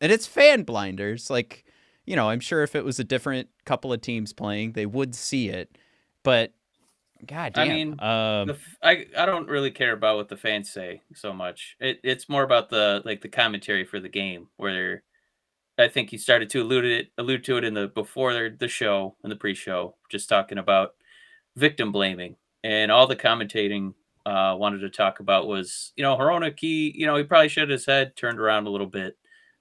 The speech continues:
Speaker 2: I, I, that guy took three strides and went right into his head. I, I don't know what else we're,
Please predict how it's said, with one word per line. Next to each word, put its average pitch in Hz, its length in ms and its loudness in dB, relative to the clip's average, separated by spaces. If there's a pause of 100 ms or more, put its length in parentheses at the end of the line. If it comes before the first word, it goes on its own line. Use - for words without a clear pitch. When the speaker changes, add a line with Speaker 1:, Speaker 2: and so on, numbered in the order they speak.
(360)
Speaker 2:
I, 170 320 4
I, 170 240 2 (2250)
that 208 100 0
guy 247 140 8
took 220 240 2
three 196 260 4
strides 165 800 6 (100)
and 139 160 0
went 139 180 4 (460)
right 143 240 8
into 139 240 2
his 113 160 -2
head. 104 320 2 (340)
I, 120 240 4
I 123 100 4
don't 131 200 4
know 120 480 0 (560)
what 123 180 6
else 120 260 4
we're, 113 200 -4